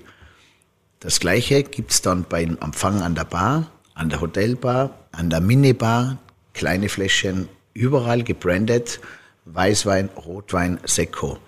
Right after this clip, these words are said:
Im Restaurant gibt's dann eine einfache Linie, eine teurere Linie,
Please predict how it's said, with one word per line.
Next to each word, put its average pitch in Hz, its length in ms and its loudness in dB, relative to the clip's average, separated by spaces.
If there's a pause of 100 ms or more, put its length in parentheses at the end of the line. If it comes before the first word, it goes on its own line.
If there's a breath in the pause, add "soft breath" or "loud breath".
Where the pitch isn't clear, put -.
(360 soft breath)
Im 82 160 -12
Restaurant 104 720 2
gibt's - 240 -2
dann 78 240 -2
eine 76 320 -4
einfache 123 420 2
Linie, 110 560 2
eine 76 320 -4
teurere 95 420 2
Linie, 95 540 0